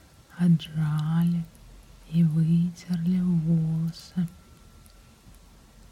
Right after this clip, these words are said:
Дальше ты возвращаешься к зеркалу. По дороге любуясь фотографиями в рамках,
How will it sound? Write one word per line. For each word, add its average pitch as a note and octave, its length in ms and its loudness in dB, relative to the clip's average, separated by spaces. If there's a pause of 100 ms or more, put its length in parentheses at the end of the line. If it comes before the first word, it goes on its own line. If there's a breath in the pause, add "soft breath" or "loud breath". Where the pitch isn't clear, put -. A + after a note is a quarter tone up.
(360)
Дальше E3+ 840 -2 (560)
ты E3+ 300 0
возвращаешься E3+ 1080 -6
к E3+ 100 -16 (180)
зеркалу. D#3+ 760 -2 (1900)
По E3+ 120 -4
дороге F3 800 0 (560 loud breath)
любуясь F3 760 2
фотографиями E3+ 1120 -2
в E3 120 -2
рамках, D#3 720 -4